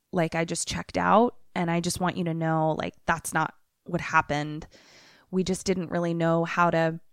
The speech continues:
hello? And he's like, "I'm sorry, I wasn't, I wasn't listening." And he was just, like, fixated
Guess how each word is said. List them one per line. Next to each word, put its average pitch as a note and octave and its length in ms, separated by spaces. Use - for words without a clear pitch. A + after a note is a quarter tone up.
hello? B3 520
And F#3+ 120
he's F#3 180
like, F3 240
"I'm E3+ 340
sorry, C#3 460
I E3 120
wasn't, D#3 340
I C#3+ 180
wasn't D3+ 260
listening." D3+ 420
And E3+ 120
he E3 220
was E3 180
just, - 200
like, - 180
fixated - 640